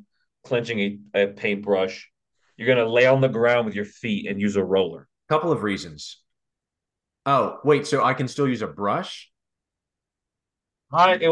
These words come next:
Speaker 1: I was under the assumption that you can use utensils, but you just, it's the, it's how do you utilize them?
Speaker 2: Hmm.
Speaker 1: 'Cause if you're just gonna kick paint on the wall, that's weird.
Speaker 2: Well, I, I was assuming it was a, it was a sort of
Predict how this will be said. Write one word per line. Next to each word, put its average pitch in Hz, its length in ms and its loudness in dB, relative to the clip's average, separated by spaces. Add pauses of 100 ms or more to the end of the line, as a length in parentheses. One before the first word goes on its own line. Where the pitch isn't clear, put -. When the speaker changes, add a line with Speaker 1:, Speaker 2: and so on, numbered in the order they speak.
(140)
Speaker 1:
I 175 200 6
was 160 200 0
under 135 160 0
the 113 140 -6
assumption 107 480 -8
that 98 200 -4
you 107 160 -6
can 104 240 -8
use 117 280 -4
utensils, 104 500 -4
but 104 120 -8
you 98 120 -12
just, 98 220 -8 (320)
it's 104 180 -6
the, 98 400 -4
it's - 240 -6
how 120 280 0
do 110 100 -2
you 92 340 -10 (120)
utilize 87 480 -4
them? - 140 -20 (560)
Speaker 2:
Hmm. 95 320 -14 (1000)
Speaker 1:
'Cause 120 160 -6
if 123 160 -4
you're 170 80 0
just 185 120 -4
gonna 107 220 2
kick - 320 -4
paint 139 280 2
on 110 100 2
the 98 80 0
wall, 92 320 2
that's 110 280 2
weird. 85 360 -16 (260)
Speaker 2:
Well, 156 320 4
I, 170 320 0
I 147 140 2
was 175 160 -2
assuming 127 460 -6
it 107 100 -6
was 104 180 -8
a, 95 280 -2
it 110 80 -4
was 101 120 -6
a 98 80 -6
sort 120 300 -4
of 101 200 -2